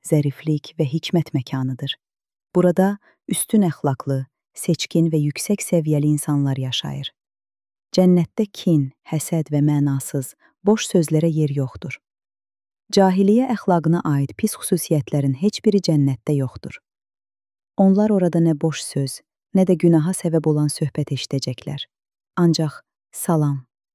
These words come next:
salam sözləri eşidəcəklər. Vaqia surəsi iyirmi beş, iyirmi altı.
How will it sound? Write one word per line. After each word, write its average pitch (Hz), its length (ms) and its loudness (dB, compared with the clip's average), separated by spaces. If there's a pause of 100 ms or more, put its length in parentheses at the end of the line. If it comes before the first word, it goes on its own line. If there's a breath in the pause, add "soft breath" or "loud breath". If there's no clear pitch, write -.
(180)
salam 170 480 0
sözləri 131 480 -4
eşidəcəklər. 135 720 -8 (800)
Vaqia 185 400 2
surəsi 139 600 -4 (520)
iyirmi 147 320 6
beş, 180 360 -2 (200)
iyirmi 151 280 2
altı. 127 400 -6